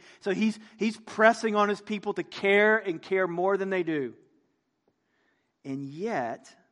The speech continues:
the Christian is someone who also realizes they don't have the wisdom or the power to stand in judgment. And when it happens the way that they don't think it should happen, they,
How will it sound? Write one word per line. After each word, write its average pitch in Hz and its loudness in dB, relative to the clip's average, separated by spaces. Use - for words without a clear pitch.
the 143 -12
Christian 165 -12
is 143 -12
someone 156 -14
who 147 -12
also 165 -12
realizes 123 -10
they 123 -14
don't 135 -14
have 143 -18
the 127 -14
wisdom 156 -16
or 131 -12
the 135 -12
power 131 -10
to 143 -14
stand 147 -10
in 165 -14
judgment. 117 -12
And 120 -14
when 131 -8
it 123 -12
happens 143 -14
the 135 -16
way 131 -12
that 131 -16
they 127 -16
don't 131 -16
think 147 -20
it 107 -20
should 123 -20
happen, 113 -20
they, 127 -16